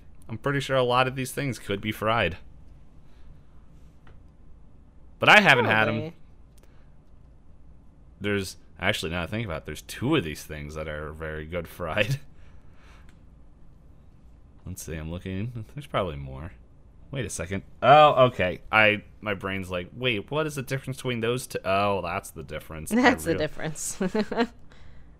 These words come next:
Speaker 2: right.
Speaker 1: But anywho.
Speaker 2: So the next vegetable, I believe, is bok choy.
Speaker 1: Yeah, that is. It's bok choy.
Speaker 2: And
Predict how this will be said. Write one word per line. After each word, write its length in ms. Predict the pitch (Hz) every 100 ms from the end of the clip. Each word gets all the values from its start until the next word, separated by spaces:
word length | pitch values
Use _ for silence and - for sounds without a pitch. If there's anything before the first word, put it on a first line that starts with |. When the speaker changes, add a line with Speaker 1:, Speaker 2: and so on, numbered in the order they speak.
| -
Speaker 2:
right. 100 | 147
Speaker 1:
But 80 | 147
anywho. 760 | 156 135 110 107 95 98 95
Speaker 2:
So 200 | - 190
the 100 | 180
next 280 | 196 233 -
vegetable, 340 | 214 208 240
I 200 | 247 196
believe, 420 | 202 202 220 339 359
is 120 | 214
bok 340 | - 180 180
choy. 540 | - - 165 110 82 - - - - -
Speaker 1:
Yeah, 220 | 95 90 90 -
that 160 | 95 90
is. 140 | 90 - - -
It's 120 | -
bok 80 | - 190
choy. 0 |
Speaker 2:
And 380 | 180 185 190